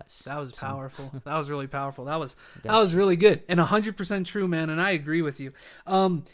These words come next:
Speaker 2: can you do me a favor?
Speaker 1: Yeah.
Speaker 2: Um, I was thinking about the scripture today,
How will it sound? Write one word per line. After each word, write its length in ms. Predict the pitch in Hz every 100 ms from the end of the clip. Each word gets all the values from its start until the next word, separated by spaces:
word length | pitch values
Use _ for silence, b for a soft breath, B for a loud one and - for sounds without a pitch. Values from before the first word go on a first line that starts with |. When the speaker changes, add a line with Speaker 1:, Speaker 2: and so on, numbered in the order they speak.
| b b
Speaker 2:
can 140 | -
you 60 | 220
do 120 | 262
me 80 | 254
a 40 | 240
favor? 340 | 196 196 254 - - -
Speaker 1:
Yeah. 220 | 131 135 170
Speaker 2:
Um, 460 | 180 180 175 170 156 - - _ - - - -
I 100 | 190
was 160 | 180
thinking 220 | 226 220
about 180 | 214 202
the 80 | 190
scripture 400 | - 202 190 175
today, 600 | - 175 170 165 156 147